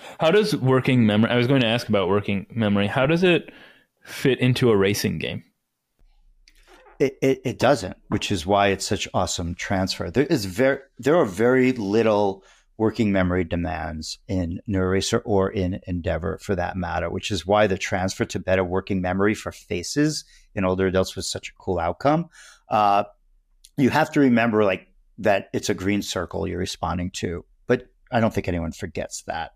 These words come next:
Speaker 2: That's a pretty low working memory demand. So, like, when a green pentagon pops up, you have trouble suppressing it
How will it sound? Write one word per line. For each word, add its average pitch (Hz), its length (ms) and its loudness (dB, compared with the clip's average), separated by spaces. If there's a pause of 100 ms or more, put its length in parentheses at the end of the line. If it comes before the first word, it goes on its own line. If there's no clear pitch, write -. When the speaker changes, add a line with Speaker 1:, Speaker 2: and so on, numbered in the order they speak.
(380)
Speaker 2:
That's 110 220 0
a 104 40 0
pretty 98 240 0
low 87 240 -2
working 90 320 -4
memory 90 260 -2
demand. 85 520 -6
So, - 140 -4
like, 90 220 -6
when 98 100 -4
a 90 60 -4
green 98 200 -2
pentagon 101 580 0
pops - 340 -4
up, 95 220 0 (460)
you 110 120 2
have 104 140 2
trouble 98 300 0
suppressing 101 560 -2
it 85 140 -8